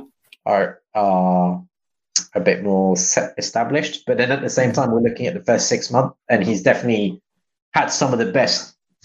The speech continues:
performances of the first six months. It's just he's, it's not that he's been inconsistent. I think Rennes as a whole have been inconsistent at times.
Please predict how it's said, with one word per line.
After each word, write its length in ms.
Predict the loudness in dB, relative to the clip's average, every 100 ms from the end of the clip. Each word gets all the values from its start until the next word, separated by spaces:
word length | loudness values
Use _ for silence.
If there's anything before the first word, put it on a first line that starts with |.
| -4
performances 1200 | -4 0 0 0 -2 -2 0 2 0 -2 -6 -10 -20 -2
of 120 | 0 0
the 80 |
first 300 | 2 2 2
six 220 | 0 -2 0
months. 340 | 0 0 -4 _
It's 260 | 2 2 0
just 380 | 0 0 -2 _ -18 -18 -20 _ _ _ _ _
he's, 160 | -2 -2 -6 -14
it's 300 | -6 -4 -2
not 120 | -4
that 140 | -2 -2
he's 120 | -2 -2
been 60 | -2
inconsistent. 580 | -4 -6 -2 -2 0 0
I 80 | 2
think 260 | 0 -2
Rennes 220 | 0 0 0
as 160 | 0
a 120 | -2
whole 300 | -2 0 2 2
have 160 | -2
been 560 | 0 0 2 0 -2 -6 _ _ _ _ _ _ _ _
inconsistent 720 | -6 -2 -2 0 0 0 0 0
at 160 | -2
times. 680 | -2 0 2 2 0 -6